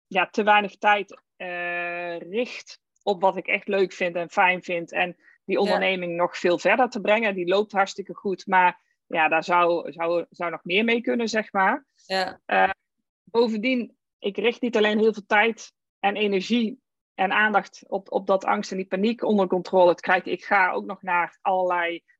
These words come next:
Speaker 1: coaching en therapie en, eh, weet ik veel wat allemaal om, eh, en dat kost allemaal tijd, tijd, tijd, tijd.
Speaker 2: Ja.
Speaker 1: En als je dat eigenlijk gaat omrekenen naar, eh, geld, als het ware, wat ik dus
Speaker 2: Ja.
Speaker 1: niet kan steken in, eh,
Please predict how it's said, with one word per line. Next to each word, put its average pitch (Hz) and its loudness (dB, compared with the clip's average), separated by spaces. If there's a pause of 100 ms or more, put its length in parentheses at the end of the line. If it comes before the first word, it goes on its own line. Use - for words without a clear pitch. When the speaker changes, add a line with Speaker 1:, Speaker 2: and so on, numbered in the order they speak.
Speaker 1:
coaching 214 -4
en 165 -6
therapie 220 0
en, 175 0
eh, 180 0
weet 202 0
ik 226 -4
veel 208 -4
wat 202 0
allemaal 180 2
om, 175 -6
eh, 175 -2 (600)
en - -2
dat 233 0
kost 330 -2
allemaal 277 0
tijd, 269 0
tijd, 196 -2
tijd, 175 -4
tijd. 311 -4 (120)
Speaker 2:
Ja. 220 -2
Speaker 1:
En 208 -6
als 220 -2
je 214 -8
dat 285 2
eigenlijk 254 0
gaat 214 -8
omrekenen 220 -4
naar, 185 2
eh, 185 0
geld, 190 0 (120)
als 214 -4
het 202 -16
ware, 214 2
wat 208 0
ik 175 -8
dus 185 -6
Speaker 2:
Ja. 240 4
Speaker 1:
niet 262 -4
kan 190 2
steken - -12
in, 185 -6
eh, 180 2